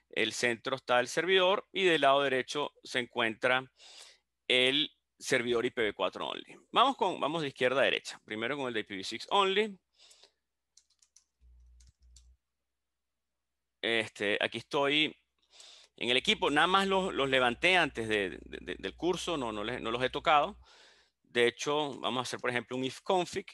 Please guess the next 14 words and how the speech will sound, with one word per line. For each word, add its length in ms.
Espero 280
que 100
se 140
vea 140
bien. 420
Podemos 260
ver 160
que 80
no 120
tiene 140
absolutamente 640
nada. 340
Por 180
facilidad, 840